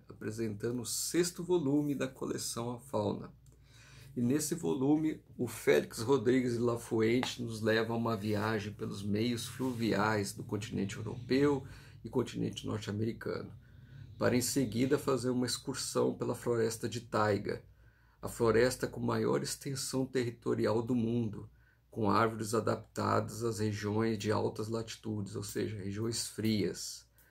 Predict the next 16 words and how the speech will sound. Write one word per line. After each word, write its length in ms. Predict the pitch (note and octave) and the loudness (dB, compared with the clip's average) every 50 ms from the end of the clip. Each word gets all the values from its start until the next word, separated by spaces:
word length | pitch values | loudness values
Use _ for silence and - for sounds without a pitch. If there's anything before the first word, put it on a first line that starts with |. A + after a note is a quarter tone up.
| _ _ _ _ _ _ _ - | _ _ _ _ _ _ _ -6
Em 40 | A#2 | -4
seguida, 640 | A2 - - C#3 B2+ G#2+ A2+ B2 C#3 C#3 C#3+ D3 | -2 0 2 0 0 2 2 2 2 4 4 2
temos 320 | D3 - C3 B2+ C3 B2 A#2 | 2 2 2 2 2 0 -2
uma 220 | A#2+ B2 B2+ B2+ | -2 -2 0 0
viagem 760 | A2+ B2 B2+ A#2 A2 A2+ A#2 A#2+ B2 A2+ A2 B2 C3 B2+ - - _ _ _ _ _ _ _ _ _ | 2 2 4 4 4 4 4 2 2 0 0 -2 -4 -4 -6 -10 _ _ _ _ _ _ _ _ _
pelas 300 | - B2+ A#2 A2+ G#2+ - | 2 2 2 2 2 2
formações 600 | - B2+ A#2+ A#2+ B2+ A#2 - - - A#2+ A#2 A2 | 2 4 4 6 4 4 2 0 -2 -2 -2 -2
de 100 | G#2 A2+ | -2 -2
montanhas, 680 | A2+ A#2+ B2+ C3 B2 - A2+ G#2+ G#2 G2+ G2 F#2+ - - | 0 0 0 0 0 2 4 6 6 6 4 2 0 -2
tanto 280 | - - A#2 A#2 - A2+ | -2 0 0 0 0 -2
do 180 | G#2+ G#2+ A2 | 0 2 2
continente 540 | G#2+ - A2+ G#2 - - G#2+ G#2+ G2+ G2+ - | 2 2 0 -2 0 0 0 0 0 0 0
europeu, 680 | A2 A2 A2 A2+ A2 - - A#2 B2+ C#3 C#3 C3+ - - | 0 0 0 0 0 0 2 4 4 4 4 2 -4 -6
asiático 920 | - G#2+ G#2+ G#2 A2+ C3 B2+ A#2 A2 A2 A2+ A#2 A2+ - - - - - - | -4 -4 -4 0 2 2 2 2 2 2 0 -2 -4 -8 -8 -8 -8 -6 -2
e 100 | A#2 A#2 | -2 0
americano. 720 | A#2 A2+ A2+ A#2 A2 A#2+ A#2 - - A2+ G#2 G2+ G2 G2 | 0 0 0 0 0 -2 -4 -2 0 2 2 2 0 -4